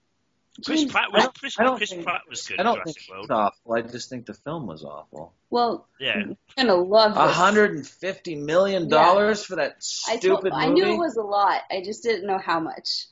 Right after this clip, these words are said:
Speaker 2: Three hundred, I guess, is a little over. I overdid their C G I.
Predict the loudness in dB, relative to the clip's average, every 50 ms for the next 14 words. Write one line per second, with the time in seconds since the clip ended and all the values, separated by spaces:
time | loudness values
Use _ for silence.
0 | -20 _ -4 -2 -2 0 2 0 0 0 2 2 0 2 2 0 0 0 -2 -2
1 | 0 0 0 2 2 2 2 2 0 -6 -12 -14 _ _ _ _ _ _ _ _
2 | _ _ _ -18 -18 -18 _ _ 0 2 4 4 4 4 4 4 2 2 2 2
3 | 0 0 0 -4 -8 -10 -6 -2 0 0 0 0 -2